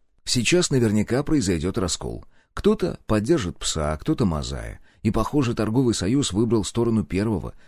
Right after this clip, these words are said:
просто потому что со вторым у них давние терки. Фактически мы работаем на них, но у Гюрзы есть связи и в противоборствующем лагере.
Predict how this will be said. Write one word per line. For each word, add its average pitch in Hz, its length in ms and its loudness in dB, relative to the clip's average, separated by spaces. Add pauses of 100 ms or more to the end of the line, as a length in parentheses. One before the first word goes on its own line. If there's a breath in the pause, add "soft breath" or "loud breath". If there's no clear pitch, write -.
просто 120 280 0
потому 117 300 -2
что 101 160 -4
со 107 160 -2
вторым 139 440 0
у 98 40 0
них - 300 -8
давние 92 500 -2
терки. - 460 -10 (420)
Фактически 120 600 -2
мы 95 180 0
работаем 107 440 0
на 76 120 -4
них, 65 280 -10 (200)
но 131 160 2
у 147 60 2
Гюрзы 147 340 2
есть 143 300 0
связи 87 420 -2
и 101 60 0
в - 80 -6
противоборствующем 104 960 -2
лагере. 71 440 -6